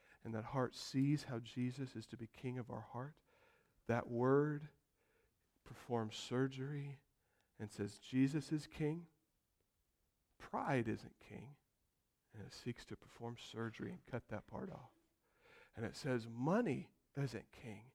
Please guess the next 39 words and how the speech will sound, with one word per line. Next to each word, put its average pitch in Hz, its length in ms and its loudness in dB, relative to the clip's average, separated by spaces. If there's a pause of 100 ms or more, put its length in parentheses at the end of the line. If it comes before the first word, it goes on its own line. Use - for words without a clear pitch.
(380)
and 110 140 -4
that 101 160 -2
word 123 380 -2
performs 131 480 -10
surgery 120 420 -4
and 104 100 -8 (160)
cuts - 240 -12
that - 220 -14
part - 260 -14
off. - 240 -14 (540)
And 113 100 -8
anything 143 340 0
else 170 200 0
that's - 160 -4
sitting 143 400 0
in 113 140 0
Jesus' 135 680 0
throne, 123 420 -4 (360)
the 107 80 0
word 127 300 4
comes 123 340 -4
as 113 100 -10 (180)
double-edged 135 580 0
sword, 123 300 0
and 110 100 -6 (720)
it 120 100 -8
desires 120 460 -2
to - 80 -12
perform 117 340 -8 (260)
surgery 131 480 4
on 120 120 4
our 120 240 2
hearts 113 400 -4 (320)
to 135 100 2
remove 123 320 8
anything 160 520 10
from 160 200 4
that 165 180 6
throne 113 480 4